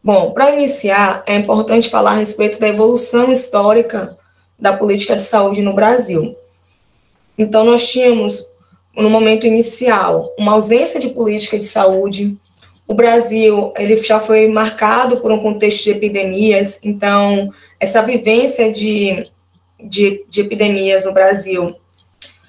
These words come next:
é, já aconteceu historicamente em outros períodos, né? Nós tivemos períodos também de medicina previdenciária, focalizada apenas para alguns grupos de trabalhadores.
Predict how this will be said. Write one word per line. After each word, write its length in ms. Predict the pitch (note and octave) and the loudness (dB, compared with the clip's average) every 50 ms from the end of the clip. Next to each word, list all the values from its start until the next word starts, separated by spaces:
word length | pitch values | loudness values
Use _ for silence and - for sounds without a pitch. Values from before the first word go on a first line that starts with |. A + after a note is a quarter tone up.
| _ _ _ | _ _ _
é, 400 | - F#3+ F#3+ F#3 F#3+ F#3 F#3 F#3+ | 0 2 4 4 6 4 4 4
já 220 | F#3+ - A3 A3 | 2 2 0 0
aconteceu 520 | - - C#4+ - C#4+ C4+ - - B3 C4+ C#4+ | 2 0 0 0 2 0 2 2 2 2 2
historicamente 760 | C#4 - - A3+ A3 G#3+ G#3 G3+ G3 F#3+ A3+ B3+ A#3+ - A#3 | 0 0 0 0 0 0 0 0 0 2 0 0 0 -2 -4
em 60 | G#3 | -2
outros 240 | G3+ G#3 G3+ - - | -2 -4 -4 -8 -8
períodos, 680 | - - F#3 E3+ F3 F3 G3 A3 A3 D4+ - - - - | -6 -6 -4 -4 -2 -2 -2 -2 -2 -4 -6 -8 -8 -8
né? 360 | G#3+ F#3 F#3 G3 A#3 B3 B3 - _ _ _ _ | -6 -2 -2 -2 -2 -2 -4 -10 _ _ _ _
Nós 160 | - G#3+ G#3 - | 0 0 0 2
tivemos 280 | A3+ A3+ A#3+ B3 A#3+ | 2 2 2 0 0
períodos 440 | - B3+ A#3+ A3+ A#3+ B3+ C4 C4 - | 2 2 2 2 2 0 -2 -4 -4
também 360 | - B3+ B3 A#3 A3+ A3+ A3 | -4 -2 0 0 2 2 0
de 80 | A3 G#3 | 0 0
medicina 680 | G#3 G#3 G#3 G3+ - - G#3+ G#3+ G3+ G3+ G3+ - - - - _ | -2 -2 -2 -4 -6 -4 -2 -2 -2 -2 -2 -4 -8 -12 -10 _
previdenciária, 1080 | - A#3 C4+ C4+ B3 G#3 A3 A3 A3 - G3 F#3+ F#3+ G3 G3+ G3+ G3 G3 G3 G3+ G3+ - _ _ | 0 2 2 2 2 0 0 0 0 0 0 0 2 2 2 2 2 0 -2 -4 -8 -12 _ _
focalizada 680 | _ - A3 A3 A3 A#3 A3+ A3+ A3+ G#3+ G#3 G#3 G#3+ G#3+ | _ -2 -2 0 2 2 2 4 2 4 2 2 2 2
apenas 380 | A3 G#3+ A3+ G#3+ G#3 G#3 G#3 - | 0 0 -2 -2 -2 -4 -4 -2
para 180 | - G#3 G3+ G3+ | -2 0 0 0
alguns 300 | G3 G3+ G#3 G3+ G3+ G3+ | 0 0 -2 -2 -2 -4
grupos 360 | - G3 F#3+ F#3+ F#3 G3 G3 | -6 -4 -4 -4 -4 -6 -8
de 80 | F#3+ | -8
trabalhadores. 1080 | - - F3 F3+ F3+ F#3 F#3+ F#3+ - G3+ G3+ G#3 G#3 G#3 G3+ G3+ G3+ G#3 G3+ - - _ | -6 -6 -4 -4 0 0 0 0 2 4 4 6 6 4 4 2 0 -2 -2 -6 -10 _